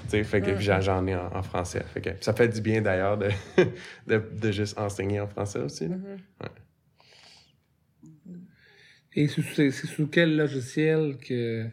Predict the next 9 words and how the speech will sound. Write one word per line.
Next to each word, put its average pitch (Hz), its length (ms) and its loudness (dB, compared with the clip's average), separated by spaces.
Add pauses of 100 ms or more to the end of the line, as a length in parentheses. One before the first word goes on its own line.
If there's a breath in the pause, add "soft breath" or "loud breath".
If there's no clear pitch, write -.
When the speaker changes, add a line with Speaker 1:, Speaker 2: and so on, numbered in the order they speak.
(1040)
Speaker 1:
C'est - 80 -6
une 87 60 -2
bonne 107 160 0
question. 110 580 -4
Ben, 98 260 2
euh, 90 460 0 (300)
tout, 139 160 -2 (280)
tous 117 120 -6
les, 98 240 -6